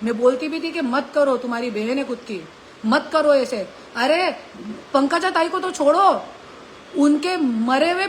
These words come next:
पिताजी स्वर्गीय, जिनको लोग देवत मानते हैं, उनके तक एक औरत के साथ वीडियो वायरल कर दिए थे झूठे झूठे, जो कुछ होता नहीं।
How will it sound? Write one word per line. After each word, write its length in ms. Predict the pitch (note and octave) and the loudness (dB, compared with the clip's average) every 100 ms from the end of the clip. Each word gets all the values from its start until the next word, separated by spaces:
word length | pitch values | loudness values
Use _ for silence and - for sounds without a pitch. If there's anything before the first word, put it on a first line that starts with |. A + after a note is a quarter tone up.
| G4+ | -4
पिताजी 640 | D4 D4+ D#4 D#4+ G4+ E4 - - - - - - - | -4 0 0 0 0 -2 -8 -16 -20 -20 -20 -20 -8
स्वर्गीय, 500 | - C#4+ D#4 D4+ F#4 | 2 4 4 2 0
जिनको 320 | D#4+ D4 F4 | 2 2 2
लोग 220 | F4 F#4 | 0 0
देवत 300 | C4 C4+ E4+ | 2 2 2
मानते 300 | F4+ F4+ F4+ | 2 0 0
हैं, 260 | F4+ E4 A#3 | -2 -2 0
उनके 420 | B3+ C4+ C#4 F4+ F#4 - | 0 0 -2 -6 -8 -2
तक 360 | D#4+ - G#4 - - - | -2 0 -4 -6 -12 -6
एक 200 | C#4 D#4+ | -4 0
औरत 280 | D#4+ E4 F4 | 2 2 0
के 120 | - F#4+ | -4 -4
साथ 340 | F4+ F#4 F#4 | 0 0 -2
वीडियो 280 | D#4+ D4+ F4 | -2 0 2
वायरल 320 | F4 F4 F#4+ | 2 2 0
कर 180 | F#4 F4 | -2 -2
दिए 220 | F4+ F#4 | -2 -4
थे 140 | F#4 | -4
झूठे 280 | D#4+ C4 E4 | -6 -6 -4
झूठे, 340 | F4 E4+ F4+ A3+ - - - - - - - - - - - | -4 -2 -2 -4 -8 -20 -20 -20 -20 -20 -20 -20 -20 -20 -10
जो 220 | B3 B3 C#4+ | 0 4 4
कुछ 280 | E4+ - | 2 -4
होता 280 | G#3+ G#3+ D4 | -4 0 0
नहीं। 260 | F4 F#4 | 2 0